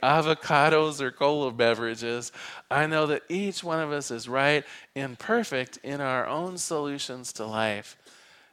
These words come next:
And when we focus on them as our solutions, gosh, the world goes around so beautifully.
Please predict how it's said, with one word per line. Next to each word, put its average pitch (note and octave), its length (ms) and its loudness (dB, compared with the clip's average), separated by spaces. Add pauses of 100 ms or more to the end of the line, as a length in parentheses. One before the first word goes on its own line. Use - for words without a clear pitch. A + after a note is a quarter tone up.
(140)
And D3+ 200 4
when D3+ 200 0
we C#3+ 160 -2
focus G3 600 0
on C#3 220 -4
them A#2+ 220 -10
as A2 320 -4 (140)
our E3+ 400 -2
solutions, G#2+ 840 -6 (680)
gosh, D#3 420 -2
the C3+ 160 -4
world B2+ 400 -4
goes A#2+ 320 -6
around G#2+ 540 -8
so A#2+ 300 -8
beautifully. F2+ 680 -18